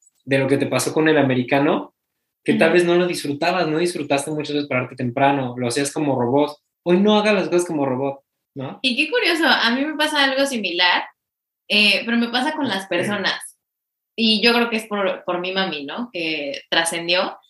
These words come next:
Speaker 2: Me pasa mucho con las personas. O sea, por ejemplo, cuando voy a ver a mi papá, lo disfruto mucho. O sea, mucho,
Speaker 1: Ujú.
Speaker 2: mucho. O cuando le marco, o sea,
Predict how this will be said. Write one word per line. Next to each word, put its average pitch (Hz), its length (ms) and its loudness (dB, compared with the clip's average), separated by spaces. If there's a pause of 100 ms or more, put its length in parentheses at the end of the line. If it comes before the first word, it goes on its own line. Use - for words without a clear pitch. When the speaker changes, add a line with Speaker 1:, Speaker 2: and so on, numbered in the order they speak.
(560)
Speaker 2:
Me 214 140 2
pasa 269 240 4
mucho 285 360 4
con 247 140 0
las 190 180 0
personas. 185 580 -2
O 185 60 -8
sea, 196 160 0
por 196 100 -4
ejemplo, 208 260 0
cuando 196 260 0
voy 220 160 2
a 247 80 0
ver 233 100 2
a 240 60 4
mi 226 140 0
papá, 165 420 0 (540)
lo 196 140 2
disfruto 214 400 0
mucho. 208 460 -2 (560)
O 190 60 -10
sea, 196 280 -4
mucho, 254 380 2
Speaker 1:
Ujú. 240 100 2
Speaker 2:
mucho. 233 240 0
O 202 60 0
cuando 214 240 2
le 208 120 0
marco, 226 540 0 (500)
o 185 40 -12
sea, 220 400 0